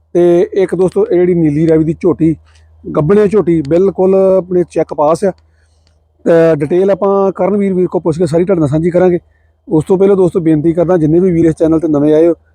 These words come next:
ਕਿਰਪਾ ਕਰਕੇ ਚੈਨਲ ਨੂੰ ਸਬਸਕ੍ਰਾਈਬ ਕਰ ਦਿਓ, ਨਾਲ ਲੱਗਦੇ ਘੰਟੀ ਦੇ ਬਟਨ ਨੂੰ all ਤੇ ਸਿਲੈਕਟ ਕਰ ਦਿਓ ਤਾਂ ਕਿ ਸਾਡੀ ਨਵੀਂ ਵੀਡੀਓ ਦੀ ਨੋਟੀਫਿਕੇਸ਼ਨ ਅਪਡੇਟ ਤੁਹਾਡੇ ਤੱਕ ਪਹੁੰਚਦੀ ਰਹੇ। ਸੋ ਦੋਸਤੋ, ਤਸੱਲੀ ਜਿਹੜੀ ਕਰਨੀ ਹੈ, ਪਸ਼ੂ ਦੀ ਨਿਰਖ ਪਰਖ ਜਿਹੜੀ ਕਰਨੀ ਹੈ, ਤੁਸੀਂ ਆਪ ਕਰਨੀ ਹੁੰਦੀ ਹੈ।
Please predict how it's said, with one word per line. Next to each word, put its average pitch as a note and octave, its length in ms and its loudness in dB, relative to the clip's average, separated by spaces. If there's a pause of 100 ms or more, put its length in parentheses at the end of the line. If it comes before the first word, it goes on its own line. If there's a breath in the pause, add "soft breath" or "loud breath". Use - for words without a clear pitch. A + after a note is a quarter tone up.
(260)
ਕਿਰਪਾ E3+ 260 0
ਕਰਕੇ E3+ 220 0
ਚੈਨਲ D#3 260 0
ਨੂੰ E3 100 2
ਸਬਸਕ੍ਰਾਈਬ D3 440 -2
ਕਰ E3 140 0
ਦਿਓ, F3 180 2 (680)
ਨਾਲ E3 220 2
ਲੱਗਦੇ G3 240 0
ਘੰਟੀ F3 280 -2
ਦੇ D#3 100 -2
ਬਟਨ D#3 200 -2
ਨੂੰ E3 160 0
all D3 120 0
ਤੇ D#3+ 60 -2
ਸਿਲੈਕਟ D#3+ 280 -4
ਕਰ D#3 120 -2
ਦਿਓ D#3 120 2
ਤਾਂ D3+ 140 0
ਕਿ D#3 80 -2
ਸਾਡੀ C#3+ 260 -2
ਨਵੀਂ C#3+ 280 2
ਵੀਡੀਓ C#3+ 200 -4
ਦੀ D3+ 60 0
ਨੋਟੀਫਿਕੇਸ਼ਨ D3 640 -2
ਅਪਡੇਟ C3+ 260 -2
ਤੁਹਾਡੇ C#3 200 -4
ਤੱਕ B2 200 -8
ਪਹੁੰਚਦੀ C3+ 280 0
ਰਹੇ। G#2+ 140 -2 (680 soft breath)
ਸੋ F3+ 140 0
ਦੋਸਤੋ, G3 300 2
ਤਸੱਲੀ E3+ 320 0
ਜਿਹੜੀ F#3+ 220 0
ਕਰਨੀ F3+ 280 0
ਹੈ, F#3 60 0
ਪਸ਼ੂ F3 240 -4
ਦੀ F3+ 100 -2
ਨਿਰਖ D#3+ 240 -4
ਪਰਖ F#3 140 -2
ਜਿਹੜੀ F3 220 -2
ਕਰਨੀ E3+ 240 0
ਹੈ, E3+ 40 4
ਤੁਸੀਂ D3+ 260 -4
ਆਪ C#3+ 180 0
ਕਰਨੀ E3 260 0
ਹੁੰਦੀ E3+ 200 2
ਹੈ। D#3+ 40 -2